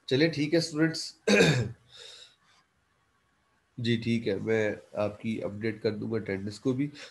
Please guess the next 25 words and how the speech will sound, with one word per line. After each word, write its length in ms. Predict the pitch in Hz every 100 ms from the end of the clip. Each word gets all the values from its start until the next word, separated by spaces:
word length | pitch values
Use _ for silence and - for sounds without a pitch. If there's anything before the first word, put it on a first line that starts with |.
| -
और 100 | 107
कोशिश 380 | 104 120 147 143
करें 220 | 147 147
next 340 | 135 120 123 -
class 320 | 117 113 123
में 100 | 143
आप 220 | 120 113
ये 100 | 123
छः 260 | 123 - 110
सात 260 | 110 127 123
students 380 | - 113 117
से 60 | 135
अपने 180 | 123 117
दूसरे 340 | 104 104 127
fellows 360 | 120 107 117 120
को 120 | 123
भी 120 | 120
कहें 400 | 117 107 110 135
कि 140 | 135 131
आप 400 | 95 101 104 104
जो 100 | 117
है 60 |
class 400 | 127 101 95 95 101
लिया 160 | 98
करें। 360 | 98 110 131